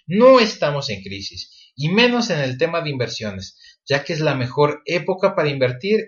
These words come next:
y se preguntarán, "¿Cómo así?". Como así dicen en, en,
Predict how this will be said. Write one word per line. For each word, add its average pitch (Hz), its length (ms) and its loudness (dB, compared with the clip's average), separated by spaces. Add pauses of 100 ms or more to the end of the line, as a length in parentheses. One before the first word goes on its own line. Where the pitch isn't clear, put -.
(180)
y 123 120 -16
se 135 120 -8
preguntarán, 123 720 -6
"¿Cómo 233 240 2
así?". 175 360 -2
Como 127 200 -6
así 127 320 -6
dicen 131 320 -8
en, 110 260 -6
en, 107 460 -4